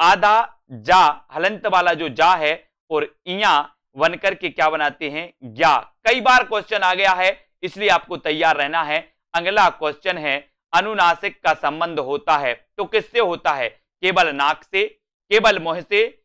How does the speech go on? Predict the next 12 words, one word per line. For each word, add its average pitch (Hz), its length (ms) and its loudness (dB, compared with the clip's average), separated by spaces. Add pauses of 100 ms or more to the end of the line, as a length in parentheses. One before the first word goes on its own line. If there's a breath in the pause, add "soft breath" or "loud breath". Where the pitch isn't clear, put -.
(260)
नाक 220 480 2
और 196 160 0
मुंह 175 200 -2
दोनों 156 380 0
से 202 380 -4 (200)
या 226 180 4
फिर 175 340 -2 (300)
इनमें 175 320 -4
से 180 260 -4 (240)
कोई 170 220 -2
नहीं। 147 300 -6 (200)
बताइए 147 480 0